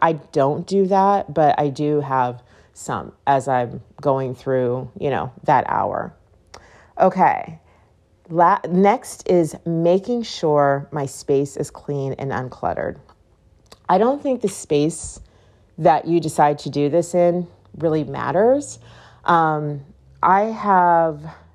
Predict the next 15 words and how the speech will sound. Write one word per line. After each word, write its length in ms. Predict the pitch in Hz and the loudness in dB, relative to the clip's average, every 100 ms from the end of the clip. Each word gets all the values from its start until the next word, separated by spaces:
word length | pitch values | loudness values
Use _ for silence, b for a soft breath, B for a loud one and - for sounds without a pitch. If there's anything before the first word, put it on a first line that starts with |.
| - | -12
done 160 | - 160 | -2 0
it 80 | 170 | 0
in 60 | |
my 200 | 139 147 | -2 -4
be-, 200 | 135 143 135 139 | -4 -6 -8 -4
my 360 | 151 143 135 - - _ - | -4 -2 -4 -6 -20 _ -6
living 340 | 160 156 139 | -2 0 -2
room. 320 | 123 110 - 147 _ b b | -8 -10 -10 -14 _ b b
So 220 | - - 175 | -4 2 4
I 140 | 180 | 2
do 180 | 180 277 | 0 0
have 180 | 302 285 | 0 0
a 60 | |
den, 380 | 185 135 131 185 | 0 -2 -2 -2
but 340 | 190 165 - | 2 0 -2